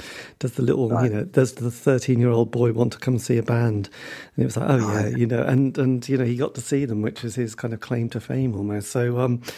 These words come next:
Speaker 2: Yeah.
Speaker 1: yeah, so was
Speaker 2: Yeah.
Speaker 1: that about sixty, sixty-seven, sixty-eight for you then, seeing the Stones?
Speaker 2: Uh, sixty-five, four five. Yeah, I'm sixty-eight now, so, um, yeah, I think, I think it was, yeah, sixty. It would have been, uh, actually,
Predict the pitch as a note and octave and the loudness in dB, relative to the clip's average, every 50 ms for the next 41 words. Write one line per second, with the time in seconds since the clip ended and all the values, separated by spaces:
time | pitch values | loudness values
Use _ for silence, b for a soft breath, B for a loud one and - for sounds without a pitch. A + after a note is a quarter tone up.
0 | B B B B B B B E3+ E3+ F3 G3+ F3+ - - A3 G3 B3+ A#3 - D4 | B B B B B B B 4 6 6 6 6 4 2 2 2 2 2 2 2
1 | D4 B3+ A3+ B3+ B3+ A3+ F#3 E3+ - - B3+ G#3+ - - - - A3+ A3 A3+ A3 | 2 2 2 0 0 0 -2 -4 -4 -6 -6 -6 -6 -8 -6 -4 -2 -2 -2 -2
2 | G#3+ G#3 G3+ - - _ _ _ _ _ - - - - F#3+ E3+ - G#3+ F3+ - | -2 -4 -6 -8 -10 _ _ _ _ _ -12 -6 -6 -4 -6 -4 -6 -8 -8 -4
3 | - G#3+ G#3 F#3 F#3+ F#3 F#3 E3+ - - A3 - - - - F#3+ G3+ G#3+ B2+ A#2+ | -2 -2 0 0 0 -2 -2 -4 -4 -6 -6 -6 -6 -8 -4 -2 0 0 -2 -2
4 | - - C3+ A2+ A2+ A2 A2 G#2+ A2+ A2 G#2 G#2 G2+ - - B2+ A2+ G#2+ G2+ - | -4 -2 -2 0 0 0 0 -2 -2 -4 -4 -6 -6 -4 -4 -2 -2 -4 -6 -8
5 | - - A#2 G#2 G2+ G2 G2 - - - - _ B B B B B B - - | -8 -6 -4 -2 -2 -2 -2 -4 -8 -14 -18 _ B B B B B B -8 -10
6 | - - _ _ _ A#2 B2 B2 B2 B2 A#2 G2+ - - C3+ B2 - - C3 B2+ | -10 -12 _ _ _ -4 -2 0 0 -2 -2 -4 -6 -6 -8 -10 -10 -10 -10 -10
7 | - - B2+ B2 B2+ B2+ B2 A#2+ - - C#3+ C3+ B2+ A#2 - - C3+ B2+ B2 A2+ | -6 -4 -2 0 0 0 -2 -4 -6 -6 -6 -6 -6 -6 -6 -6 -4 -4 -4 -6
8 | G2+ F2 - - - _ _ _ _ _ _ _ _ _ _ _ - - - - | -8 -10 -14 -20 -20 _ _ _ _ _ _ _ _ _ _ _ -20 -20 -18 -12
9 | - A#2+ B2+ - - A3 F#3 - - A#2+ A#2+ C3 C3 B2 - F#2 E2 D#2 D2+ D2 | -8 -6 -4 -2 -2 -2 -4 -2 -2 -2 -2 -2 -2 -4 -8 -10 -12 -12 -10 -12
10 | D2 - - A2 A2 A2 G#2+ A2 G#2+ G#2 G#2 G2+ b b b b b b b _ | -12 -8 -6 -4 -4 -2 -4 -4 -4 -6 -8 -10 b b b b b b b _
11 | A2+ C3+ C#3+ C3 A#2+ A2 G#2+ G#2+ - - D3+ C3 G#2+ A#2+ - - - C#3 A#2 G2+ | -4 -2 0 0 0 -2 -2 -4 -6 -10 -10 -10 -10 -12 -12 -10 -8 -8 -8 -10
12 | F#2 - - _ _ - G#3 F#3 C#3 - A3 E3 - - - F#3+ G3+ A3 G#3 F#3+ | -14 -18 -20 _ _ -10 -8 -8 -8 -8 -10 -10 -12 -10 -8 -4 -2 0 0 0
13 | C3+ B2 A#2 B2 B2 - C#3 D3+ D3+ - - - - - - G3+ B2 F2 | 0 -2 -2 -4 -4 -4 -4 -4 -4 -4 -6 -8 -8 -8 -8 -6 -6 -6